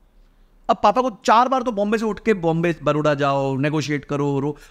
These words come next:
अच्छा, उधर बड़ौदा वालों को पता है, ये तो रहता नहीं है यहाँ पे, तो इसको कोई भी प्राइस कोट कर दो। आप समझ लो कितना, कितना नॉन ट्रांसपेरेंट,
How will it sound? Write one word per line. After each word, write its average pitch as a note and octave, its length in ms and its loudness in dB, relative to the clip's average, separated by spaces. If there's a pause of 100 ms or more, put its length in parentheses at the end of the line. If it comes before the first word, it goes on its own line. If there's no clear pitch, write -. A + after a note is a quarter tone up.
अच्छा, G3 140 0
उधर G#3+ 260 0
बड़ौदा G#3 300 0
वालों G#3+ 200 -2
को G#3+ 60 -4
पता F#3+ 220 -2
है, G3+ 60 0
ये F#3+ 100 0
तो G3 100 -4
रहता F3+ 260 0
नहीं G3+ 120 -2
है F#3+ 40 -2
यहाँ F3+ 120 0
पे, E3+ 100 -6
तो F3 100 -4
इसको F3+ 140 -2
कोई F#3 140 4
भी F#3 100 -2
प्राइस F3 220 0
कोट E3 200 -2
कर D3 160 -2
दो। C3 180 -6 (1300)
आप G#3 60 2
समझ C4+ 260 -2
लो D#4+ 60 0
कितना, C#4 380 0
कितना C4 480 -2 (300)
नॉन G3+ 340 2
ट्रांसपेरेंट, A#3 640 0